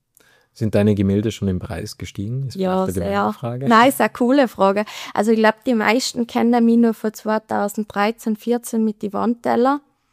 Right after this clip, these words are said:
Speaker 2: wo ich damals wirklich mit die Kleinen für fünfunddreißig Euro gestartet habe. Jetzt sind wir bei hundertfünfundsechzig.
Speaker 1: Mhm.
Speaker 2: Ja.
Speaker 1: Wie glaubst du, ist die Preissteigerung zustande gekommen? Also du hast ja
Speaker 2: Ja.
Speaker 1: gesagt, es gibt ja verschiedene Strategien, Verknappung
Speaker 2: Genau.
Speaker 1: oder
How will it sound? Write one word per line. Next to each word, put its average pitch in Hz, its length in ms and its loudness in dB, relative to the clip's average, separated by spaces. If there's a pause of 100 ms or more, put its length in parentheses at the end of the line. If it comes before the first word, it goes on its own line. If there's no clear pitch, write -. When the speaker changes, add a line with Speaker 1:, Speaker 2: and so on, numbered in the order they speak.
(400)
Speaker 2:
wo 214 80 0
ich 214 80 4
damals 208 400 0
wirklich 220 400 -6
mit 214 200 -2
die 208 80 -6
Kleinen 214 520 2
für 214 140 -6
fünfunddreißig 208 720 -2 (100)
Euro 220 260 2
gestartet 233 640 -2
habe. 233 200 2
Jetzt 214 260 -4
sind 220 220 0
wir 226 120 2
bei 196 220 -4
hundertfünfundsechzig. 208 1300 -4 (420)
Speaker 1:
Mhm. 87 400 -2 (140)
Speaker 2:
Ja. 226 200 -10 (360)
Speaker 1:
Wie 98 360 -4
glaubst - 400 -2
du, 104 40 -4
ist 92 140 -8
die 101 60 -6
Preissteigerung 92 760 -8
zustande 92 420 -10
gekommen? 117 360 -10
Also 98 200 -8
du 95 180 -6
hast 90 160 -2
ja 92 300 0
Speaker 2:
Ja. 226 200 0
Speaker 1:
gesagt, 95 320 -4
es - 100 -10
gibt - 160 -6
ja 107 80 4
verschiedene 117 380 2
Strategien, 101 500 0
Verknappung 107 580 0
Speaker 2:
Genau. 107 100 2
Speaker 1:
oder 95 360 -4